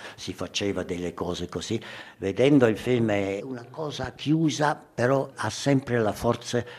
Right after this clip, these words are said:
che aveva all'epoca. È molto bello di fare un'esperienza così anche come attore. Poi sì, sì, abbiamo contatto sempre, forse facciamo anche qualcosa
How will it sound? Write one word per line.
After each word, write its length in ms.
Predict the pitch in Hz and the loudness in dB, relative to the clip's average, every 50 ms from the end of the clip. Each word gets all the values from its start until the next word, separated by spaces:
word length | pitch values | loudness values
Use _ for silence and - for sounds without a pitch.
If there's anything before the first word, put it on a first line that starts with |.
| - - _ | -20 -16 _
che 160 | - 110 104 | -2 0 2
aveva 440 | 98 95 87 104 113 117 110 104 101 | 2 2 4 4 4 4 4 4 4
all'epoca. 600 | 101 95 92 90 - - - - - - - - - - - | 4 2 0 -2 -4 -6 -12 -10 -10 -10 -12 -12 -14 -16 -10
È 100 | - 92 | -8 -2
molto 560 | 92 90 92 98 113 123 117 - - 101 95 | 0 2 4 6 6 6 6 4 0 -4 -4
bello 480 | 82 101 101 107 104 107 107 104 104 - - - - - - - - _ _ | -2 0 0 0 2 2 0 0 -2 -6 -16 -18 -20 -20 -20 -20 -20 _ _
di 140 | _ - 98 | _ -10 -8
fare 300 | - - 113 110 104 98 | -6 -4 -2 -2 0 0
un'esperienza 920 | 92 92 92 95 98 - - - 95 90 95 95 101 107 101 - - 95 90 | 0 0 0 -2 -2 -2 0 0 0 2 4 4 4 4 2 2 -2 -2 -4
così 380 | - - 92 87 85 95 110 113 - | -2 -6 -8 -6 -4 -4 -6 -6 -4
anche 380 | 104 107 104 98 95 - 92 | -4 0 0 0 0 0 -6
come 220 | - - 95 95 90 | -4 -4 -4 -4 -4
attore. 460 | 90 - - 95 92 92 90 85 - | -6 -6 -6 -6 -6 -6 -6 -8 -10
Poi 640 | - - - 101 98 98 98 98 98 98 98 95 92 _ _ - - - - - - - - - - - - | -4 0 2 4 4 4 4 4 4 2 0 0 -4 _ _ -20 -20 -20 -20 -18 -18 -18 -18 -18 -18 -14 -2
sì, 160 | - 104 101 | 0 0 2
sì, 500 | 98 - 107 101 101 101 95 87 87 87 | 2 4 4 6 6 6 6 4 2 0
abbiamo 460 | 90 90 - 104 98 92 90 85 80 - | -2 -2 0 0 0 0 0 0 -2 -2
contatto 580 | - 95 90 85 - 92 87 - - - 92 | -2 -2 -2 0 0 -2 -4 -4 -6 -8 -8
sempre, 1000 | - - - 90 90 90 92 90 - - 90 87 85 92 92 87 85 85 82 80 80 | -4 -2 0 2 2 2 2 0 -2 -4 -4 -2 -2 -2 -2 -2 -2 -4 -4 -4 -6
forse 600 | - - - 82 85 - - - 85 80 85 90 | -6 -6 -6 -6 -6 -6 -8 -8 -8 -8 -8 -10
facciamo 520 | - - - 90 - - 90 85 82 87 80 | -12 -12 -12 -10 -6 -4 -4 -2 -2 -2 -4
anche 320 | 73 82 82 - - - | -4 -6 -6 -6 -8 -8
qualcosa 520 | - - 82 80 - 85 85 85 - 87 | -6 -6 -6 -6 -6 -8 -8 -6 -8 -8